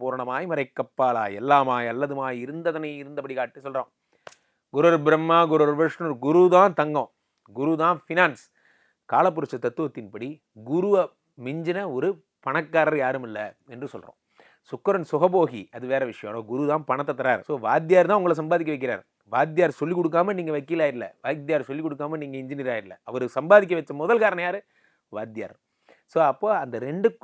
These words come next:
ரெண்டாம் இடமாகப்பட்ட பணம் சம்பாதிக்கிற இடத்துல குரு வந்துடுறார். அப்ப ரெண்டுங்கிறது என்ன? உங்களுக்கு பணம், பணப்பிராப்தியில குரு வரும்போது தங்கமா சேரும். தங்க வேட்டை, சரியா? தங்கம்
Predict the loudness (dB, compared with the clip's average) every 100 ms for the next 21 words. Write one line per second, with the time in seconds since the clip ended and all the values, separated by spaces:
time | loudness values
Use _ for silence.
0 | -8 0 6 6 4 0 -2 -6 -10 -6
1 | -4 -4 0 2 2 -2 0 0 0 -4
2 | -4 -2 -2 2 2 2 0 6 6 6
3 | -2 -2 0 0 -2 0 2 2 0 -2
4 | -4 -6 -6 -10 _ -14 -12 -12 -8 -4
5 | -2 -2 -2 0 0 2 0 0 -4 -4
6 | -4 -4 -4 -6 -6 -6 -8 _ _ _
7 | _ _ 2 4 2 4 2 2 2 2
8 | 0 -4 -4 -12 _ _ _ _ _ -10
9 | -8 -2 0 2 0 -6 -10 -12 _ _
10 | _ _ -14 -10 -10 -12 _ _ _ _
11 | -12 -10 -8 -10